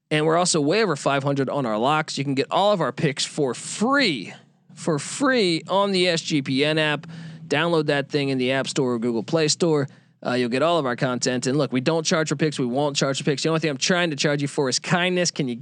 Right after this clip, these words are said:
download that app and then give us a five-star review on the app?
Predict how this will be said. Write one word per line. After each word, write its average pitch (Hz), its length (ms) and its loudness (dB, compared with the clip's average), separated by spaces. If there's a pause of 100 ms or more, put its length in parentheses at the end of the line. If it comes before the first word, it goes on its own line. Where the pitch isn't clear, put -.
(100)
download 226 360 2
that 196 180 2
app 185 160 2
and 175 80 2
then 165 140 0
give 165 180 2
us 175 140 0
a 127 60 -4
five-star 143 540 0
review 135 380 0
on 190 300 2
the 139 140 -2
app? 127 280 -4